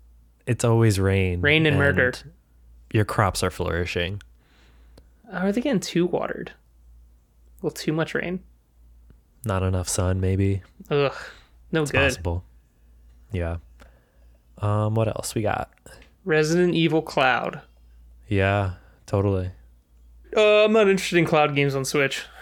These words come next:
Speaker 1: Yeah, me neither. Not for me.
Speaker 2: All right, and then we got Sifu.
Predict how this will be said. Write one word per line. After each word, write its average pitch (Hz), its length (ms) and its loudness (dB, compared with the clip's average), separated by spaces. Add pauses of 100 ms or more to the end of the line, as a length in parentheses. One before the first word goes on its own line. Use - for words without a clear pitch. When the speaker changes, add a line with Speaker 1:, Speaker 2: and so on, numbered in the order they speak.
(680)
Speaker 1:
Yeah, 104 500 2
me 98 120 -4
neither. 85 380 -4 (220)
Not 101 160 -4
for 92 140 -8
me. 85 260 -10 (300)
Speaker 2:
All 180 60 -2
right, 139 180 4
and 127 100 -2
then 147 80 0
we 151 60 0
got 139 120 2
Sifu. 156 420 0